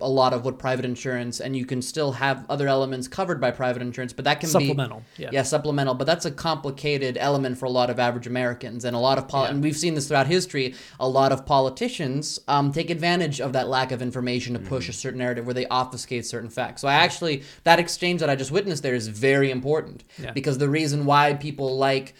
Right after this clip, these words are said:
Speaker 1: Buttigieg and, um, Amy Klobuchar and Michael Bennet can make that argument is because it's, it is inherently a complicated thing to dissect,
Speaker 2: Yeah.
Speaker 1: especially
Speaker 3: Yeah.
Speaker 1: in a soundbite stage.
Speaker 2: Yeah. Which,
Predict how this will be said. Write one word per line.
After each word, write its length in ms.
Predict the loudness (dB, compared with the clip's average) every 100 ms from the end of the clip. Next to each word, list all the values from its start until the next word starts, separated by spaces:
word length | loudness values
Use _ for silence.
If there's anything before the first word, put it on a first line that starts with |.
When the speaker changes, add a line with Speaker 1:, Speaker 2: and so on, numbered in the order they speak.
| -20 -14
Speaker 1:
Buttigieg 800 | -4 0 0 2 2 2 -2 -4
and, 400 | -4 -2 -2 -2
um, 380 | -2 -2 -2 -2 -4
Amy 220 | -4 -4
Klobuchar 840 | -4 -4 -4 0 2 2 0 -6 -10
and 440 | -6 -4 -4 -6 -4
Michael 280 | -2 -2
Bennet 240 | 0 0 -2
can 120 | -4
make 180 | -4 -2
that 120 | 2
argument 400 | 2 2 -2 -4
is 80 | -4
because 480 | -8 -4 -2 -2 -2
it's, 240 | -4 -4
it 180 | 0 2
is 320 | 4 2 0 -4
inherently 720 | -2 2 2 2 2 2 -2 -8
a 60 | -10
complicated 580 | -2 0 0 0 -2 -2
thing 140 | -4
to 40 | 0
dissect, 720 | -2 -2 -2 -2 -4 -16 -18 -8
Speaker 2:
Yeah. 60 | -4
Speaker 1:
especially 560 | 8 8 8 2 2
Speaker 3:
Yeah. 100 | 2
Speaker 1:
in 100 | 0
a 40 | -2
soundbite 520 | -2 -2 0 -2 -4
stage. 480 | -4 -4 -6 -12 -18 _ _
Speaker 2:
Yeah. 260 | -6 -6 -8 _ _
Which, 420 | 4 4 4 -4